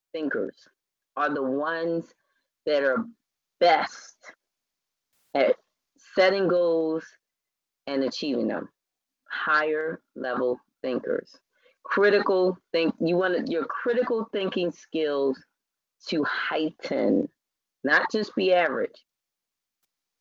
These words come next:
Because even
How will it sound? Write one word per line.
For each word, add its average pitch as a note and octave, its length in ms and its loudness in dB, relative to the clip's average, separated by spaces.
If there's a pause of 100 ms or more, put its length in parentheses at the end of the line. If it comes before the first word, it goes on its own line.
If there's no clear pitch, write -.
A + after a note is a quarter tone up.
(1500)
Because F3+ 440 10
even A3+ 460 6